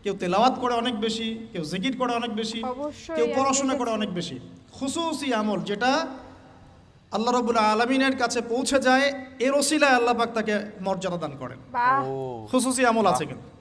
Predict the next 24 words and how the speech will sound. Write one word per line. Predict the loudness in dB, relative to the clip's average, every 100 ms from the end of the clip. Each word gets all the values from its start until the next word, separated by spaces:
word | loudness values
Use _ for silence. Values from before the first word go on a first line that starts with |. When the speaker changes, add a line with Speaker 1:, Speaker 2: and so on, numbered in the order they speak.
| -20 -20 -20 -20 -20 -20 -20 -20 -20 -20 -20 -20 -20 -20 -20 _ _ _ -20 _ -6
Speaker 1:
আমাদের | 0 4 6
নবী | 6
সাল্লাল্লাহু | 6 4 4 4 4 2
আলাইহি | 2 2
ওয়াসাল্লামের | 2 0 0 -2
খুসুসি | 0 0 0 0
আমল | -2 -2
বলুন | -2 -2 -2
দেখি। | -4 -6 -12 -18 -20 -20 -20 -20 -20 -20 -6
রাতের | -2 -2 0
তাহাজ্জুদ, | 0 0 -2 -8 -10 -20 -20 -20 -20 -20 -20 -20 -20 -20 _ _ _
সবাই | -4 2 6 6 4
ঘুমিয়ে | 2 0 0
পড়লে | 0 2 2
নবী | 2 0
সাল্লাল্লাহু | -2 -2 0 0 0
আলাইহি | -2 -2
ওয়াসাল্লাম | -2 -4
জেগে | -4 -4
থাকতেন, | -2 -2 -2 -4 -6 -12 -18 -20 -20 -20 -20 -20 -20 -12
পা | 0 2 4
মোবারক | 4 4 2 0 0
ফুলে | 4 4
যাইতো, | 4 0 -2